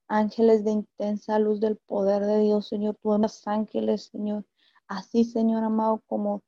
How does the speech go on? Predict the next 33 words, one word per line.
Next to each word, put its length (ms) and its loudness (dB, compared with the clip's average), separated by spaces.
dice 280 -2
tu 240 -2
palabra 480 2
que 100 -4
tú 200 -4
nos 240 -2
has 180 -6
ungido 600 4
para 260 0
libertar 640 0
al 160 -2
cautivo. 500 -2
Hablamos 440 2
libertad 960 0
en 160 -2
esta 260 -8
mañana. 640 -2
Hablamos 500 0
que 140 -6
se 180 -8
abren 360 0
las 160 -2
puertas 580 -2
de 100 -2
las 240 0
cárceles 580 -4
de 120 0
aquellos 460 -4
que 120 -4
están 540 -6
injustamente, 1120 0
Señor 420 -2
amado, 460 0